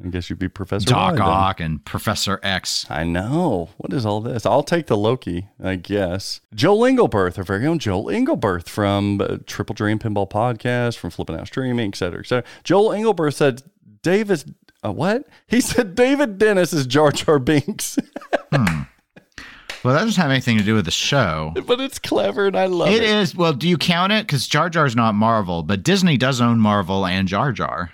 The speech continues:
Speaker 1: I
Speaker 2: because they
Speaker 1: definitely
Speaker 2: bought
Speaker 1: count it
Speaker 2: Lucasfilm.
Speaker 1: because I can
Speaker 2: Oh,
Speaker 1: just
Speaker 2: okay.
Speaker 1: picture David Dennis reading it. <laughs> And then, uh, luckily enough, oh, we have great friends. Jason over at the Pinball Party also commented on the format right after that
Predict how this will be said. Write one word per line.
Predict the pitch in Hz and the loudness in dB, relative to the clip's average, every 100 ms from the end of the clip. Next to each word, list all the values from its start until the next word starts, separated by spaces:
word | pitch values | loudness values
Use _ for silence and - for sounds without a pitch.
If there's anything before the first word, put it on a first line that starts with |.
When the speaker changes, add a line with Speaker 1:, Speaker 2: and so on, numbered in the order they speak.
| - | -4
Speaker 1:
I | 160 | -2
Speaker 2:
because | - 202 | 2 2
they | 277 | 2
Speaker 1:
definitely | - | 2
Speaker 2:
bought | - | 2
Speaker 1:
count | 160 147 151 | 4 4 4
it | |
Speaker 2:
Lucasfilm. | 104 127 - | 2 0 2
Speaker 1:
because | 143 131 | 2 2
I | 117 127 | 0 0
can | 120 | 2
Speaker 2:
Oh, | 113 | 2
Speaker 1:
just | 127 131 | 2 -2
Speaker 2:
okay. | - | -4
Speaker 1:
picture | 147 139 139 | -4 -2 -4
David | 120 117 113 104 | 0 0 0 -2
Dennis | 110 107 101 | 0 -2 -2
reading | 90 107 104 104 98 | -2 0 0 0 0
it. | 113 - - - | -4 -4 -14 -14
<laughs> | _ _ _ _ _ _ - - 120 | _ _ _ _ _ _ -20 -10 -2
And | 123 | 2
then, | 170 165 147 - - - | 4 4 2 -2 -18 -2
uh, | 117 117 117 - - - | 0 2 2 0 -6 -6
luckily | 110 127 123 120 | 0 0 2 0
enough, | 113 117 110 117 | 2 2 0 0
oh, | 113 101 | 0 2
we | 98 | 0
have | 85 | -2
great | - 85 - | -2 -6 -4
friends. | 87 87 87 | -4 -4 -4
Jason | - 120 127 120 | 0 0 2 0
over | 104 | -2
at | 101 | -2
the | - | -2
Pinball | 131 120 98 | -2 2 0
Party | - 95 95 | 0 -2 0
also | 92 98 95 | -2 -2 -4
commented | - 101 98 101 | -2 -2 0 0
on | 98 | -2
the | 92 | -2
format | 98 95 92 90 | -2 0 0 -2
right | 104 98 | -2 2
after | 107 127 101 | 2 0 0
that | 101 - | 0 0